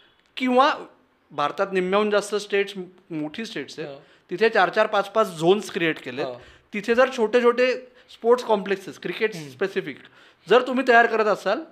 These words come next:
Speaker 1: तर त्याचं फंडिंग बीसीसीआय कडून होतं, जो मेजॉरिटी पैसा आयपीएलच्या राईट्स थ्रू येतो.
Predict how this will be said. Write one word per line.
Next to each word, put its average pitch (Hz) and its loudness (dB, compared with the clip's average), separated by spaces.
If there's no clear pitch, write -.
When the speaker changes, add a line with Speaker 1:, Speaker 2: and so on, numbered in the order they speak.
Speaker 1:
तर 220 -10
त्याचं 208 -4
फंडिंग 220 -6
बीसीसीआय 185 -6
कडून 180 -8
होतं, 165 -8
जो 220 0
मेजॉरिटी 156 0
पैसा 196 -4
आयपीएलच्या 165 -2
राईट्स 131 -12
थ्रू - -20
येतो. - -20